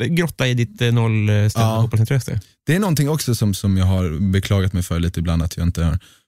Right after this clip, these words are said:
Speaker 2: för mina kompisar som bara, eh, hejar på ett lag och bara, eh,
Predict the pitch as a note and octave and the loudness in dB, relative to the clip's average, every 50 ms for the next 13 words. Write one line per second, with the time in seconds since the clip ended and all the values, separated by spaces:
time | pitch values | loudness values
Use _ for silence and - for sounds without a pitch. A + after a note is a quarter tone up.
0 | _ _ _ G#2+ G#2+ G#2 G2 - A2 G#2+ G2+ - - G2 E2+ G2 F#2+ F#2+ F#2+ F2 | _ _ _ 0 2 2 2 2 2 0 0 0 0 0 0 0 0 2 0 0
1 | D2 F2 C2+ - A#2 G#2+ G2+ G2+ G2 G2 G2 - G#2+ - - F2 E2 F2 E2+ F#2 | 0 -2 -2 0 2 2 2 2 2 0 -2 -2 -4 -2 -2 -2 -2 -2 -2 0
2 | G#2+ G#2+ C3 D3 D#3 C#3+ C3+ C3+ C3+ B2+ B2+ B2+ B2 B2 B2 A#2+ | 0 2 2 0 2 0 0 0 2 2 2 2 2 2 0 0